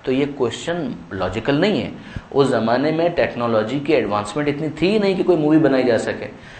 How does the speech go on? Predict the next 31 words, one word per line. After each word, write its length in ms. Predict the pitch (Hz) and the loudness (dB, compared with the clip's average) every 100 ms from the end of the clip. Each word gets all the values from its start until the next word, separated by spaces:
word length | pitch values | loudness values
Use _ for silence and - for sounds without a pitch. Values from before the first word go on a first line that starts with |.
| - | -6
मगर 180 | 131 151 | 0 4
आज 260 | 147 143 165 | 6 6 4
अगर 180 | 165 170 | 4 4
मिसाल 380 | 139 107 131 185 | 2 2 4 6
के 100 | 170 | 4
तौर 220 | - 113 | 2 2
पर 140 | 123 139 | 2 2
आज़ादारी 420 | 120 110 110 135 | 2 2 2 2
के 80 | 143 | 0
promotion 580 | 131 110 110 110 165 151 | 0 -2 -2 0 -2 0
के 140 | 139 | -2
लिए 280 | 123 127 147 | 0 0 0
इस 200 | 151 127 | -2 -4
medium 360 | 123 123 147 160 | -2 2 2 2
को 100 | 156 | -2
भी 100 | 139 | -2
इस्तेमाल 400 | 135 123 120 120 | -4 -2 0 0
किया 280 | 120 135 131 | 0 4 4
जाए 260 | 110 107 - | 4 0 -2
और 120 | 127 | -4
सफ़ीर 320 | - - 135 | -4 -2 0
हुसैन 400 | 131 117 127 131 | 0 0 0 0
नाम 260 | 135 127 127 | 0 0 0
की 120 | 131 123 | 0 0
एक 200 | 127 127 | 0 -2
मूवी 400 | 117 127 143 139 - | -2 2 4 2 0
मसलन 240 | 110 120 107 | -2 0 0
बनती 340 | 107 107 123 | -2 0 0
है 120 | 90 - - - - - | 0 -4 -12 -16 -16 2
जिसमें 500 | 127 147 143 135 131 | 2 4 2 2 2
जनाब 300 | 120 120 | 4 4